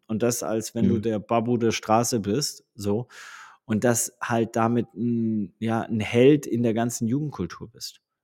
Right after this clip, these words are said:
Speaker 1: So,
Speaker 2: Ja.
Speaker 1: und das ist das Vorbild und das ist gefährlich und deswegen glaub ich, ähm,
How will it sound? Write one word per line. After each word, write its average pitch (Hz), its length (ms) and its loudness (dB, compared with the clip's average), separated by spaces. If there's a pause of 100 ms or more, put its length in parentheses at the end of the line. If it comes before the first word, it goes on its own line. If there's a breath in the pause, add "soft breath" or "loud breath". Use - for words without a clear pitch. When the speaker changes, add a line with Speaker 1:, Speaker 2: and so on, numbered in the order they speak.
(100)
Speaker 1:
So, 113 140 6
Speaker 2:
Ja. 107 140 8
Speaker 1:
und 92 220 -4
das 120 220 2
ist 117 200 0
das 123 160 0
Vorbild 123 640 4
und 110 260 -6
das 123 240 0
ist 120 160 -4
gefährlich 123 640 2
und 110 120 -6
deswegen 113 300 -10 (520 loud breath)
glaub 117 280 0
ich, 110 300 -8
ähm, 117 460 -4